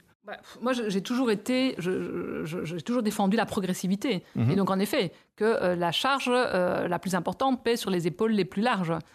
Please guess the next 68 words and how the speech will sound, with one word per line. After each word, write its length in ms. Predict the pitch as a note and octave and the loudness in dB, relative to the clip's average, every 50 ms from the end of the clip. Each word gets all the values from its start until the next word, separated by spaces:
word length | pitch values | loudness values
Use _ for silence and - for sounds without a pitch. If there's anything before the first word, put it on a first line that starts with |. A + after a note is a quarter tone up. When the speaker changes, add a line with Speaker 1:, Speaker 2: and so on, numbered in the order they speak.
| - _ _ | -20 _ _
Speaker 1:
En, 160 | - F3+ - | -8 -6 -6
donc, 340 | - - F3+ E3+ F3 - - | -4 -6 -6 -6 -6 -8 -8
euh, 260 | F3+ F3 F3+ F3+ F#3+ | -8 -6 -6 -6 -8
que 140 | - - F#3 | -6 -8 -8
ce 60 | D#3 - | -6 -4
soit 220 | G#3 G#3 F#3+ F#3 - | -2 -2 -2 -4 -4
ou, 560 | - G#3 - - - E2 D2+ - - - - E3 | -8 -12 -12 -12 -12 -12 -10 -10 -8 -8 -8 -4
pour 140 | - G#3 | 0 0
les 100 | G3+ D#3+ | 0 2
entreprises 440 | F3+ F3+ - F3 E3+ - C4 C4+ A3 | 0 -2 -4 -4 -4 0 0 0 2
ou 60 | G3+ | 0
pour 180 | F#3 - G3+ G3 | 0 0 0 0
les, 260 | F#3 F3+ F3+ F3 - | 0 0 0 -2 -2
ou 100 | - F#3+ | -4 -6
pour 200 | D#3+ - F#3+ F#3 | -8 -6 -6 -4
les, 220 | F3 F3 E3+ E3+ E3 | -2 -2 -2 -2 -2
euh, 160 | D#3 D#3 D#3+ D#3+ - _ _ _ _ _ _ _ _ _ | -2 -4 -6 -8 -10 _ _ _ _ _ _ _ _ _
ou 80 | - G3 | -14 -8
pour 120 | D#3+ - | -4 -2
les 80 | G3 F#3 | -2 -2
particuliers. 540 | - - - - E3 - A3+ F3+ F3 E3 D#3+ - _ _ _ - _ _ | -2 -4 -6 -6 -4 -2 -2 0 0 -2 -4 -6 _ _ _ -20 _ _
Donc 160 | - F3+ E3+ - | -8 -8 -4 -2
ça, 120 | - G#3+ | 0 -2
je 60 | G3 | 0
pense 240 | - - G3 G3+ - | -2 -2 -2 -2 -2
que 200 | - F#3 F3 E3 | -2 -4 -4 -4
c'est 220 | - - - - | -4 -4 -4 -4
un 120 | F3 E3+ E3+ | -2 -2 -2
enjeu 240 | E3 D#3+ D#3 G3+ G3+ | -2 0 0 0 0
fondamental 560 | G3+ - G3+ F#3 E3+ E3+ E3+ - A3 G#3+ F#3+ | 0 0 0 0 2 0 0 0 0 0 0
d'équité, 420 | D#3+ D#3+ - E3+ - C4+ C4 G3+ | 0 -2 -4 -6 -4 0 0 2
oui. 220 | G3+ B3+ B3 F#3 - - - - - | 2 2 2 2 0 -4 -12 -10 -4
Speaker 2:
Ouais. 60 | - A#2 | -2 -2
Speaker 1:
Alors, 200 | - - C#3 D#3+ | -2 -2 -2 -2
euh, 220 | B2 - E3+ E3 | -2 -2 -2 -2
Speaker 2:
Et 20 | |
Speaker 1:
je 60 | E3 - | -2 0
suis 80 | G3+ | 2
Speaker 2:
tu 60 | - | 2
y 40 | B2 | 2
Speaker 1:
curieuse 120 | - A3+ A3 | 4 4 4
Speaker 2:
crois, 40 | |
Speaker 1:
de 60 | - G3+ | 2 2
Speaker 2:
tu 20 | |
Speaker 1:
voir 140 | F#3 G3 F#3 | 2 2 2
la 60 | F#3 | 2
Speaker 2:
penses 100 | F3+ - | 2 2
Speaker 1:
suite. 200 | - - C3+ A#2+ | 2 2 2 4
Speaker 2:
que, 260 | A#2 A2+ A2 A2 G#2+ G#2 | 4 2 2 2 0 -2
tu, 120 | - - - | -4 -8 -4
ouais, 160 | - B2 C3+ | 0 2 4
voilà, 240 | C3 B2 A2+ G#2 G2+ | 4 4 4 4 2
j'allais 180 | G2 A2 A2 | 2 2 2
dire, 140 | A2+ A#2+ G#2+ F#2+ - | 2 0 -2 -2 -6
est-ce 80 | B2+ - | -6 -4
que 80 | - | -4
tu 80 | A2+ A2 | -4 -2
penses 220 | - C3+ B2+ A#2 | 0 0 0 0
que 100 | - B2 | 0 -2
ça, 280 | A2 - - G#2+ G#2 A2 | -2 0 0 0 0 0
ça 100 | - A2 | -2 -2
a 40 | G#2 | -4
une 60 | G#2+ | -4
bonne 300 | G#2 A2 A2 A2 A2 G#2 | -4 -6 -4 -2 -2 -2
chance 160 | - B2 A#2 | -2 -2 -4
de 40 | A2 | -4
se 120 | G#2+ - | -6 -6
réaliser ? 320 | - A2+ A2+ A2+ A2+ B2+ | -4 -4 -4 -4 -4 -6